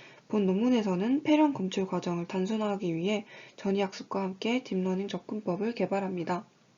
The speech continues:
본 논문은 공개적으로 사용 가능한 데이터베이스를 사용하였습니다.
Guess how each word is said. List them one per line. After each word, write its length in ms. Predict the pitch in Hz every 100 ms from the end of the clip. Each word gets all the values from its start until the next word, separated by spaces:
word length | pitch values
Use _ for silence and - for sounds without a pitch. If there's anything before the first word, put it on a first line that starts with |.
| _ _ _ _ _ _ _ _ _ _
본 160 | 233 220
논문은 500 | 185 180 180 208 233
공개적으로 640 | - 202 262 269 254 226
사용 300 | 220 269 277
가능한 580 | 240 190 185 185 208 269
데이터베이스를 840 | - 196 196 196 190 - 185 185 185
사용하였습니다. 1080 | - 233 240 226 220 - 170 165 185 185